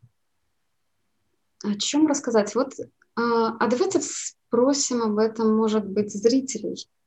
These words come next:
Вот о чем бы они хотели услышать? Потому что у меня, конечно, идей очень много, но, как известно, любая,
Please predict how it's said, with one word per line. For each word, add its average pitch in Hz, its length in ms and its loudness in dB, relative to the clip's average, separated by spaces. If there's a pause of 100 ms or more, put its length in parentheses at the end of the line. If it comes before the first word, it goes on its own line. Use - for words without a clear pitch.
(420)
Вот 202 220 -6
о 214 60 -2
чем 277 200 6
бы 240 80 4
они 220 180 2
хотели 214 260 -2
услышать? 190 420 -4
Потому 226 220 0
что 214 420 0 (560)
у - 40 -6
меня, 277 320 6
конечно, 269 360 6 (120)
идей 214 260 8
очень 220 340 2
много, 247 580 2 (640)
но, 254 280 6
как - 180 -2
известно, 247 560 4
любая, 226 640 2